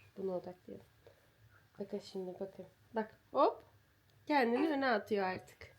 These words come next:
Oturmak isteyen bir bey. Hop. <laughs> Bakın ben içiyorum. Hop. <laughs>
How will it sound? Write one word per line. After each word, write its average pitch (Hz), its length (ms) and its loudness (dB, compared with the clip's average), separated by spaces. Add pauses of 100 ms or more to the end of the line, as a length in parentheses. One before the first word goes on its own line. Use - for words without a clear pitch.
(960)
Oturmak 254 440 -4
isteyen - 400 -4
bir 233 180 0
bey. - 240 -4 (400)
Hop. 415 380 4
<laughs> - 1700 6
Bakın 208 260 0
ben 226 120 2
içiyorum. 226 640 4 (840)
Hop. 494 320 8
<laughs> 359 100 6